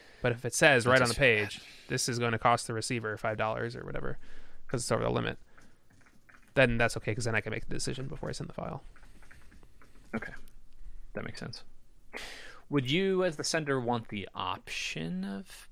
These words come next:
Speaker 2: paying to, so that the receiver doesn't have to pay?
Speaker 1: Uh, probably, yeah. Yeah.
Speaker 2: Okay.
Speaker 1: Al-, although you are exactly correct that I would probably go find a free option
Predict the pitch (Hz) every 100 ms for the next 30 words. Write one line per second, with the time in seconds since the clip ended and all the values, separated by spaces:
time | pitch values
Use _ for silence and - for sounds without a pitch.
0 | - - - 85 95 190 190 190 - -
1 | 92 - - - - - 135 147 - 151
2 | - - 156 160 160 160 160 - - -
3 | 214 190 - - - - - - - -
4 | 117 110 110 110 110 - - - 120 113
5 | 110 113 160 - 120 139 127 113 - -
6 | - - - 131 - - - 117 _ -
7 | 117 - 139 135 127 120 131 123 117 123
8 | 127 123 107 131 120 - 110 110 104 101
9 | 113 117 120 123 127 120 - 131 127 135